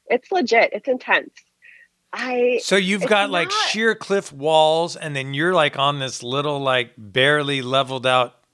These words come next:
Speaker 2: one or two foot path in it, and then it just goes off the other way into the ocean, right?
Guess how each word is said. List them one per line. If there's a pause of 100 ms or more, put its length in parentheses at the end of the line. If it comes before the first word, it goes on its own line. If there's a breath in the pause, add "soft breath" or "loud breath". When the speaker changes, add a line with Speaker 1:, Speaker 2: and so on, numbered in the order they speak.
Speaker 2:
one
or
two
foot (340)
path
in
it,
and
then
it
just
goes
off
the
other
way
into
the
ocean,
right?